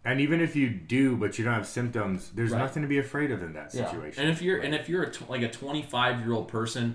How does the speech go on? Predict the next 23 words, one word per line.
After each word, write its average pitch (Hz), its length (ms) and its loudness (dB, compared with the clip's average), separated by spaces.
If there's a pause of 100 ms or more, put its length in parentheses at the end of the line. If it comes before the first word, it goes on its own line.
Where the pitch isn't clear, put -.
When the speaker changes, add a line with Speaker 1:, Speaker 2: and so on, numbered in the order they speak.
(160)
Speaker 1:
Right. 90 140 -6
Speaker 2:
who 123 100 2
has 113 280 2 (140)
Speaker 1:
No 92 440 0
health 95 400 -2
problems. 95 300 2
Speaker 2:
I - 20 0
said 127 160 0
twenty-five, 110 560 2
not 104 200 -4
twenty-one. 123 560 -4 (280)
Speaker 1:
<laughs> - 200 -6
Speaker 2:
Who 131 460 4
has, 165 220 8
who 139 200 6
has 156 200 6
no 151 380 6
underlying 147 500 4
health 135 280 0
issues 123 400 -2
at 113 100 2
all, 107 360 4
like, 113 240 0